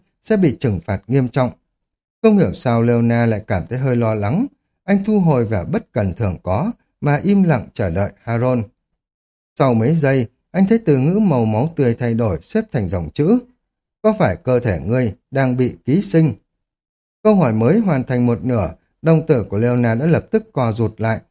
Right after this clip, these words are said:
sống lưng căng thẳng, mồ hôi tuôn ra ào ạt. Nếu không nhờ có bộ giáp che giấu thì có lẽ người khác đã phát hiện ra sự bất thường của anh ta.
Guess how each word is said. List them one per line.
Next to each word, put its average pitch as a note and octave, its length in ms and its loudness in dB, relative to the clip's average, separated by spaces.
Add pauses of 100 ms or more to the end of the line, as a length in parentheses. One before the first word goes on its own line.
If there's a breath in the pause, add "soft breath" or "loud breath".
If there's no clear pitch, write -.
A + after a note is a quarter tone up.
(160)
sống C#3+ 240 0
lưng C3 200 2
căng B2+ 240 -2
thẳng, G#2+ 240 -4 (320)
mồ D#3 180 2
hôi G3 240 2
tuôn G3 200 2
ra F#3+ 220 -2
ào A2+ 240 -2
ạt. G#2 240 -4 (580)
Nếu G3+ 100 4
không G3+ 220 0
nhờ B2 220 2
có D#3+ 60 0
bộ B2+ 220 2
giáp C#3+ 260 -2
che A2 180 -4
giấu G#2 340 -2
thì A2 120 -4
có A2 100 -4
lẽ C3 100 -2
người A#2 200 0
khác E3 260 -4 (300)
đã C3 180 0
phát G#3+ 200 -2
hiện D3+ 240 0
ra A#2 160 -4
sự A2+ 160 -6
bất E3 260 -6
thường G2+ 280 -2
của F2 80 -6
anh A2+ 120 -2
ta. A#2+ 340 -2